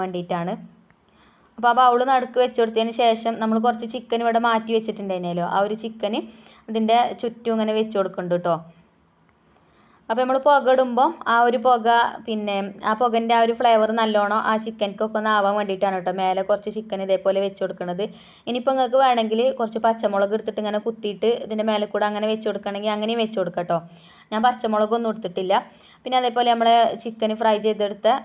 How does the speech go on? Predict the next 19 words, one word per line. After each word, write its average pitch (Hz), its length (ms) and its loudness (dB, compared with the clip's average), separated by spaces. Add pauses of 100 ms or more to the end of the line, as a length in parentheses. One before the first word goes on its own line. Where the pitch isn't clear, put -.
(160)
ഓയിൽ 202 160 0 (100)
കുറച്ചുണ്ടായിന് 220 720 -2
അതിൽ, 190 100 -2 (180)
അതും 220 220 -2 (260)
അതിലേക്ക് 214 280 -6
ഇങ്ങനെ 202 200 -4
ഒന്ന് 202 160 -4 (140)
ചുറ്റിച്ച് 208 380 -6
കൊടുത്തു. 180 260 -2 (340)
പിന്നെ 254 180 -2
അതേപോലെ 226 340 2
കുറച്ചും 220 300 -4
കൂടെ 220 240 0
സൺഫ്ലവർ 208 480 2
ഓയിൽ 196 180 2
ഇങ്ങനെ 196 260 -4
ഒഴിച്ച് 196 240 -4
കൊടുക്കുന്നുണ്ട് 180 380 -4
കേട്ടോ. 170 180 -2